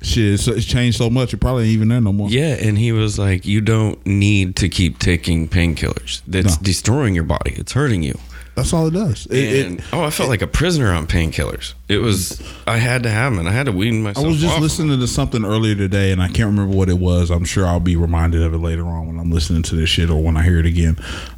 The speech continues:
Speaker 1: Um, but it was just some an-, it was, it was just some anecdotal evidence of a person who had been, uh, they were a runner.
Speaker 2: Mm-hmm.
Speaker 1: And they were always in pain. They thought it was because they ran.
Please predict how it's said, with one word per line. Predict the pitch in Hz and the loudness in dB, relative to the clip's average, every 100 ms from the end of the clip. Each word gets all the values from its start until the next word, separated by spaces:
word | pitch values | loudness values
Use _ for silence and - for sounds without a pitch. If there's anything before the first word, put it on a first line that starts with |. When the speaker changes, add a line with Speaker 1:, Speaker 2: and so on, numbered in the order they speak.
| - | -8
Speaker 1:
Um, | 107 110 107 95 92 87 - - - - - - - | -2 0 0 0 -2 -4 -6 -10 -10 -10 -10 -10 -8
but | 120 | -2
it | 127 | 0
was | 120 | 2
just | 113 - | 0 0
some | 110 101 | -2 -2
an-, | 110 107 | -4 -2
it | 135 | 0
was, | 147 | 0
it | 135 147 | -2 0
was | 147 127 | 0 0
just | 123 - | 0 0
some | 156 147 | -2 -2
anecdotal | 143 139 117 110 104 98 - - - - | 0 0 2 2 2 0 -4 -14 -14 -2
evidence | 110 104 98 98 - | 0 2 2 0 2
of | 101 95 90 - | 2 0 -4 -6
a | 92 | -2
person | 107 95 - 87 | 0 2 0 2
who | 95 92 | 2 4
had | 92 87 | 2 2
been, | 92 90 87 85 - - - - | 2 2 2 0 -6 -16 -12 -2
uh, | 92 92 87 87 | 2 4 2 2
they | 101 | 2
were | 98 | 2
a | 98 | 2
runner. | 107 127 90 82 - - - - | 2 2 0 -4 -8 -14 -14 -2
Speaker 2:
Mm-hmm. | 101 90 95 - - - - - - - | 0 2 0 -6 -18 -20 -20 -12 -8 -2
Speaker 1:
And | 98 98 95 92 | 2 4 4 4
they | |
were | 90 - | 2 2
always | 110 131 123 | 0 0 0
in | 104 85 | 0 2
pain. | 131 127 98 | 2 2 2
They | 95 | 0
thought | 95 95 92 | 2 2 2
it | |
was | 90 85 | 2 -2
because | 85 101 90 | 0 0 2
they | 87 | 0
ran. | 82 82 127 120 85 | 0 0 2 2 0